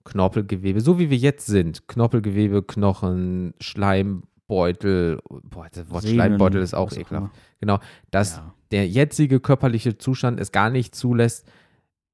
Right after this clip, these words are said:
Speaker 1: du, äh, egal wie schnell du zum Beispiel dein Handgelenk flack-, äh, also so wackelst, irgendwann mal tut es dir einfach weh, weil das nicht dafür gemacht
Speaker 2: Ja.
Speaker 1: ist so schnell. Außer klar, wir sind dann weiterentwickelt oder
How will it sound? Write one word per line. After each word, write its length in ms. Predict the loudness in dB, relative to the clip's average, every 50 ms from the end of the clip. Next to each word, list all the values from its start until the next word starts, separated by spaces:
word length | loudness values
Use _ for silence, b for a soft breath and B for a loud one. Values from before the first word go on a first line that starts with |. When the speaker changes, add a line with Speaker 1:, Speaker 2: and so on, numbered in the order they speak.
| _ _ -4
Speaker 1:
du, 160 | 0 0 0 0
äh, 100 | -2 -8 -12 -12 -16 _ _ _ _ _
egal 380 | -14 -6 0 2 2 4 4 2
wie 80 | 0
schnell 380 | -2 -2 -4 0 2 2 4 4
du 80 | 2 2
zum 120 | 2 2 0
Beispiel 240 | 0 2 2 2 2
dein 100 | 2 2
Handgelenk 480 | 0 2 2 2 2 2 2 0 -2 -6
flack-, 480 | -10 -8 -4 -2 -2 -2 -4 _ -14
äh, 100 | -16 -14 -14
also 240 | -14 -16 -14 -8 -4
so 200 | -4 -4 0 0
wackelst, 440 | -2 -2 -2 -4 -8 -8 -8 -12 b b b b b 2
irgendwann 320 | 4 4 4 4 2 0
mal 100 | 0 0
tut 300 | -2 -2 -4 -4 -2 -2
es 120 | -4 -6 -6
dir 140 | -6 -6
einfach 280 | -6 -4 -4 -4 -4 0
weh, 220 | 2 2 2 2
weil 220 | 2 2 2 0 -2 -6 -16 _ -4
das 200 | -4 -4 -2 2
nicht 240 | 2 2 2 2 0
dafür 220 | 0 0 2 2
gemacht 280 | 2 2 2 2 2 2
Speaker 2:
Ja. 80 | 0 0
Speaker 1:
ist 120 | -2 -4
so 100 | -6 -6 -8
schnell. 240 | -6 -6 -8 -8 b b b b b
Außer 340 | b 0 0 0 0 0 -2
klar, 240 | -2 0 0 0 0
wir 60 | 0 -4
sind 140 | -4 -4
dann 160 | -4 -4 0 0
weiterentwickelt 640 | 0 0 0 0 -2 0 -2 -2 -4 -2 -4 -4
oder 340 | -4 -2 -2 -2 -4 -4 -8